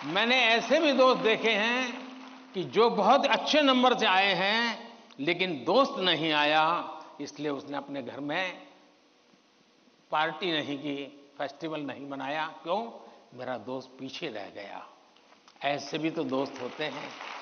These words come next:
और क्या दोस्ती लेन-देन का खेल है क्या? जी नहीं,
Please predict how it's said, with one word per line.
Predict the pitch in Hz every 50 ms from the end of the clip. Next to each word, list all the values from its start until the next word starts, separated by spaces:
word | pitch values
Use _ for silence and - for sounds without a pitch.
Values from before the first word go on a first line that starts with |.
| - - - - - - - - - -
और | 208 226
क्या | 226 226 226 233 254 277 302
दोस्ती | 269 196 143 131 175 190 202 196 196 - - 277 285 294 269 220 - - - - - - - - - - - - - - - - - - - - - -
लेन-देन | 139 143 151 165 175 185 202 202 240 262 285 294
का | 294 302 277
खेल | 285 - - 202 208 202
है | 143 143 135 123
क्या? | 110 147 185 233 247 - - - - - - - - - - - - _ _ _ _ _ _ _ _ _ _ _ _ _ _ _ - 117
जी | 101 - 165 180 175
नहीं, | 165 151 120 131 117 95